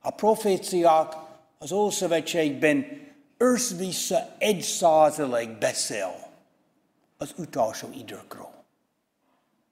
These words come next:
Azért mondom ezt, mert néha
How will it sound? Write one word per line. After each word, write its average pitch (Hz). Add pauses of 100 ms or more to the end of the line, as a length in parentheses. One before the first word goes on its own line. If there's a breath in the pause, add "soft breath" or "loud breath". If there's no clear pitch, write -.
(1900)
Azért 180
mondom 170
ezt, 190
mert 170
néha 185